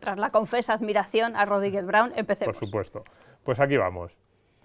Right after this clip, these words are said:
Speaker 2: Primera frase, todas sacadas de la nota oficial del Ministerio de Hacienda. O sea, hemos ido a lo, a lo, a lo más oficial que pueda haber. El libro amarillo, nota oficial del Ministerio.
Speaker 1: Ujú.
Speaker 2: El incremento del gasto social da una idea del esfuerzo. En cada frase vamos a resaltar una palabra, en este caso, del esfuerzo que el gobierno está realizando.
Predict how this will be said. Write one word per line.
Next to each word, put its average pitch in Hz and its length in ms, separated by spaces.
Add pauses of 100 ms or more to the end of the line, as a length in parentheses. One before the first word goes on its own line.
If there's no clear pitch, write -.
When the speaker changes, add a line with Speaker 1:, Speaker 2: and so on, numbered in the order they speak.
(520)
Speaker 2:
Primera 170 320
frase, 98 460
todas 196 360
sacadas 190 440
de 147 120
la 131 120
nota 185 340
oficial 156 380
del 151 120
Ministerio 131 400
de - 20
Hacienda. 87 400
O 85 80
sea, 120 100
hemos 131 380
ido 175 160
a 165 40
lo, 151 80
a 123 120
lo, 123 100
a 113 80
lo 117 140
más 165 340 (140)
oficial 160 680 (100)
que 135 80
pueda 135 140
haber. 98 160
El 110 100
libro 202 200
amarillo, 202 500
nota 156 240
oficial 139 320
del 127 80
Ministerio. 135 560 (220)
Speaker 1:
Ujú. 220 360
Speaker 2:
El 127 140
incremento 160 640
del 170 140
gasto 156 240
social 151 400
da 147 80
una 147 120
idea 156 200
del 135 180
esfuerzo. 113 720
En - 40
cada 120 220
frase 156 300
vamos 156 260
a 139 160
resaltar 131 340
una 131 120
palabra, 135 240
en - 20
este 131 140
caso, 151 220
del 127 180
esfuerzo 160 500
que 135 60
el 127 60
gobierno 127 280
está 127 200
realizando. 110 520